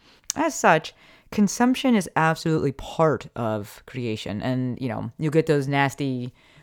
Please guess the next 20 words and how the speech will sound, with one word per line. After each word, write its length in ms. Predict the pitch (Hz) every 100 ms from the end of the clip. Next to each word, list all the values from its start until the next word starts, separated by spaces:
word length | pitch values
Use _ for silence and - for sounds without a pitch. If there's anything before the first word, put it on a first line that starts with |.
| -
little 300 | 151 123 120
reminders 680 | 87 139 139 143 147 127 123
from 160 | 139
your 240 | 127 120 110
iPhone 800 | 104 123 131 - 110 101 123 135 _ _ _ _ _ -
that's 240 | 120 -
like, 300 | 127 - - _ -
"You 220 | 240 277
spent 340 | - 151 151
seventeen 600 | - 202 208 226 220 208
thousand 400 | 196 175 165 175
hours 480 | - 143 135 139 131 -
on 240 | 131 127
the 80 | 131
phone 340 | - 123 113 113
last 240 | - -
week." 220 | 113 -
And 80 | -
you're 100 | 113
like, 160 | 110